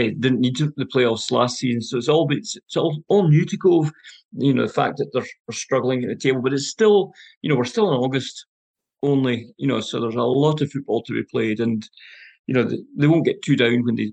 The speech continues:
they, uh, they lose out, and they won't get too up when they win, you know, just to try and keep it steady. But I think there will be additions, um, this week because, uh,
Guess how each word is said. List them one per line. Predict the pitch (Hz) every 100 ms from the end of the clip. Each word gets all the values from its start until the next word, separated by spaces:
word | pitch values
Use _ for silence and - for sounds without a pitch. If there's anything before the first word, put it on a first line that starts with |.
| _ _ -
they, | 117 110 107 _ _ -
uh, | 107 104 113 - _
they | 131
lose | 117 123 113
out, | 117 117 -
and | - 113
they | 113
won't | 120
get | 104 -
too | 131 120
up | - -
when | 117
they | 110
win, | 107 110 110
you | - 123
know, | 107
just | 107 -
to | - - _ _ _ _ _ _
try | - 120
and | 113
keep | - -
it | -
steady. | - 117 113 117
But | - - - - - - -
I | 110
think | - 156 143
there | 135
will | 131 123
be | 127 -
additions, | 113 110 117 120 - - - -
um, | 113 110
this | 110 110 -
week | 113 - -
because, | 113 - 107 104 -
uh, | -